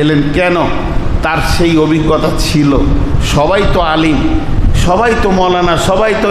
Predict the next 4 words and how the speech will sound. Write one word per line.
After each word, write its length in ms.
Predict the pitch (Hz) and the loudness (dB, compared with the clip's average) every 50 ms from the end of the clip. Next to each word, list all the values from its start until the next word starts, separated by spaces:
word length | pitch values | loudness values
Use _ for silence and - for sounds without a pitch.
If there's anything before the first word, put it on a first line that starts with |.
| 190 160 | 0 0
জাননেওয়ালা। 560 | 185 185 185 190 190 185 180 180 175 180 156 135 - - - - - - - - - - - - - 120 123 | 0 0 0 0 0 0 0 0 0 0 0 -2 -2 -4 -4 -6 -8 -8 -8 -8 -8 -8 -8 -6 -4 -2 -2
দেখবেন 360 | 165 185 170 175 170 - 220 208 - - - 165 160 - - - - - 147 | 0 0 0 0 0 0 0 -2 -2 -4 -6 -6 -4 -2 0 0 2 2 2
যে 120 | 175 185 185 175 - - - - - - - - - - - - - | 2 2 2 2 0 0 0 0 0 0 0 2 2 2 2 2 2
খারাপ 320 | - - 160 180 196 202 | 0 0 0 -2 -2 -2